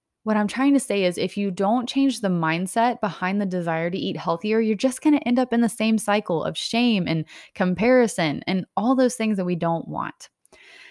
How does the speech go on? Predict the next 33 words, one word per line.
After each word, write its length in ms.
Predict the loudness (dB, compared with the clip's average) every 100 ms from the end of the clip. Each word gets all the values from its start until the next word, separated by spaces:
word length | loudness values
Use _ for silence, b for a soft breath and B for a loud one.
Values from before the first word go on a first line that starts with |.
| B B
For 100 | 2
a 20 |
lot 160 | 6 6
of 80 | 6
women, 440 | 4 2 0 -2 -6 -4
it 160 | -4 -4
plays 320 | -2 0 2
out 160 | 0
like 180 | 0 -2
that. 220 | -2 -4 -4
It 80 |
can 180 | -4 -2
look 160 | -2 0
like, 280 | -2 -2 -6 -6
"I 280 | -2 0
need 180 | 2 0
to 200 | -2 0
eat 220 | 2 2
better 300 | 2 2 2
so 160 | -2 -2
I 100 | -2
can 300 | -2 -2 0
look 260 | 0 -2 _
better." 480 | -2 -2 -4 -8 -10 _ b b 0
And 160 | 4
this 180 | 4 2
kind 240 | 0 0 2
of 80 |
mindset 580 | 0 0 -2 -2 0 -2 -4 _ _
tends 280 | -2 0 0
to 140 | 0 -4 0
always 640 | 2 4 4 6 4 2
generate 560 | 0 0 2 0 0 -2